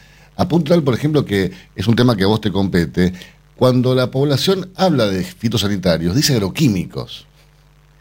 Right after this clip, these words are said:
Y no son agroquímicos, son fitosanitarios, que se tienen que usar correctamente y el fin es ese, la correcta aplicación del fitosanitario. Eh, uno siempre dice, "No, bueno, pero es, es, son agroquímicos", y demás. No, no, no, no es. A ver, si vos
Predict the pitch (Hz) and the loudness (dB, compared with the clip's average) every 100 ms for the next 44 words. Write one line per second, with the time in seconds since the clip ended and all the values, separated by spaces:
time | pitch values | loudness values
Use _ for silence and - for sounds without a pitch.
0 | _ - 143 151 147 240 120 95 90 95 | _ 0 2 2 0 0 0 0 0 -2
1 | 95 123 123 - 196 165 107 107 202 120 | 2 2 2 2 2 2 2 2 4 2
2 | 80 69 - - _ _ _ _ _ _ | 0 -4 -8 -18 _ _ _ _ _ _
3 | - 117 110 202 208 143 156 180 139 131 | 0 0 2 2 2 2 2 0 0 -2
4 | 127 135 110 101 90 135 - 98 95 92 | 0 2 2 -2 0 -2 -2 -2 0 2
5 | 92 - 170 120 113 113 - _ - 101 | 0 2 2 2 0 -6 -18 _ -2 2
6 | 190 180 - 92 - 95 98 101 147 151 | 2 2 0 -2 -4 -6 -4 -2 -4 0
7 | 117 107 90 90 - 185 127 87 - 92 | -2 -2 -2 -2 0 2 0 -2 -6 -4
8 | 90 90 85 76 67 57 53 _ _ _ | 0 0 2 -2 -4 -12 -16 _ _ _
9 | - - - - 78 78 117 117 117 107 | -14 -14 -16 -12 -8 -2 0 0 0 0
10 | 107 107 123 107 117 101 95 98 104 92 | 2 2 2 2 2 0 0 0 0 -2
11 | 104 101 113 123 90 131 127 113 101 139 | -8 -8 0 0 2 0 2 2 2 4
12 | 123 104 107 127 127 139 156 123 127 123 | 4 2 0 2 2 0 0 -2 -2 0
13 | 156 85 87 85 - 92 156 180 | 0 2 0 0 0 2 2 2